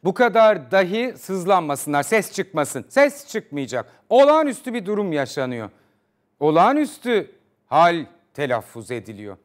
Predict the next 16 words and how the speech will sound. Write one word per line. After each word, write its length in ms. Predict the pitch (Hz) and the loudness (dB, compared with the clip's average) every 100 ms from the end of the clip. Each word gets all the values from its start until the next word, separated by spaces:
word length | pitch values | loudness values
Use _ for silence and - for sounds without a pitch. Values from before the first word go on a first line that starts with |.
| _ _ - | _ _ -4
Hayır, 200 | 151 143 | -2 -2
sandık, 600 | - 156 156 143 160 - | -4 -4 -2 -4 -8 -10
seçim. 500 | - 147 - 156 120 _ _ _ _ _ _ _ | -8 -8 -6 -10 -10 _ _ _ _ _ _ _
Bu 180 | 120 185 | -6 -4
işin 440 | 160 - 143 123 | -4 -6 -6 -8
çözümü 560 | - 202 185 139 220 202 | -6 -4 -2 -4 -6 -8
sandıkla 560 | - - 202 180 135 123 | -12 -4 -2 -2 -8 -10
olacak, 380 | 113 113 160 - | -10 -6 -8 -6
seçimle 420 | 156 - 151 127 | -10 -8 -6 -4
olacak. 420 | 113 117 151 - | -4 -4 -6 -6
Bir 60 | 143 | -8
kez 260 | 139 120 | -4 -2
daha 100 | 127 | 2
altını 260 | 120 113 135 | 0 0 -10
çizmek 420 | - 110 127 123 | -14 -8 -10 -2
lazım. 300 | 127 123 120 | -2 -2 -4